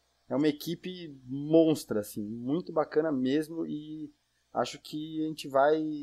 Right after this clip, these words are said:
vai realmente conseguir levar muita informação pra, pra todo mundo da-, daqui pra frente.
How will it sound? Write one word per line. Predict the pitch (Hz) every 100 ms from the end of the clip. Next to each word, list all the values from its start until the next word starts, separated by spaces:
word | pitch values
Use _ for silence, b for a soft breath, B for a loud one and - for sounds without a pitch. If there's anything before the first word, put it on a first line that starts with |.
| 135 - _ _ _ _ - 131
vai | 123 131
realmente | 131 165 165 -
conseguir | 175 - 156 165
levar | 165 165 175
muita | 170 165 185 233 233
informação | 196 202 190 160 - 170
pra, | 170 175
pra | 175 - 151
todo | 180 175
mundo | 151 147 143
da-, | 143
daqui | 143 131
pra | - 139
frente. | - 143 165